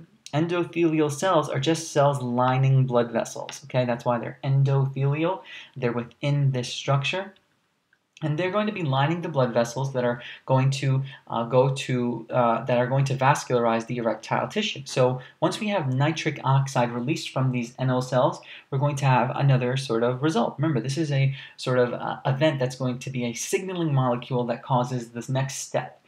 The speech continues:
They're going to be, that's going to be the fact that smooth muscle, which is involuntary muscle, remember, smooth muscle,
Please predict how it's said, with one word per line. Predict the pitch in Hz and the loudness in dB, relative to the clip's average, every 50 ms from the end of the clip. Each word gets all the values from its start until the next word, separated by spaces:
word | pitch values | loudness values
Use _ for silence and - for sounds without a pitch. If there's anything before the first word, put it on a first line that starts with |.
| - - - _ _ | -20 -20 -20 _ _
They're | 139 131 131 | 0 0 2
going | 135 143 151 160 | 2 2 0 0
to | 156 - 151 | 0 -2 -2
be, | 135 139 135 135 127 - - | 0 2 2 2 0 -2 -4
that's | 139 135 131 127 - | -2 -2 -2 -2 -2
going | - 180 196 214 208 | -2 -2 -2 -2 -2
to | - 135 | -4 -4
be | 131 123 | -4 -4
the | 120 113 120 | -4 -4 -4
fact | - - 113 113 113 - | -2 0 0 0 0 -2
that | 117 117 - | -6 -8 -6
smooth | - - - 170 196 226 226 | -10 -8 -4 0 2 2 2
muscle, | 156 131 110 113 - - 117 123 139 165 - _ _ _ _ - | 4 2 0 0 -2 -4 -6 -6 -6 -8 -12 _ _ _ _ -6
which | 151 127 127 - | -6 -4 -2 -2
is | 131 123 117 - - | -2 -4 -4 -4 -2
involuntary | 156 160 185 175 160 156 160 170 185 185 - - - 127 123 123 | 0 0 0 2 2 2 2 2 2 -2 -4 -2 0 0 2 2
muscle, | 117 107 110 107 107 - 117 117 | 0 0 -2 -4 -4 -4 -4 -4
remember, | 127 123 113 113 113 110 113 113 117 139 - 160 - _ _ _ - _ _ | -4 -4 -4 -4 -4 -4 -4 -6 -6 -6 -6 -8 -12 _ _ _ -20 _ _
smooth | - - - 147 170 202 202 | -10 -6 -2 0 0 0 0
muscle, | 160 120 - - - 117 117 135 - - | 0 0 0 0 -2 -4 -4 -4 -6 -10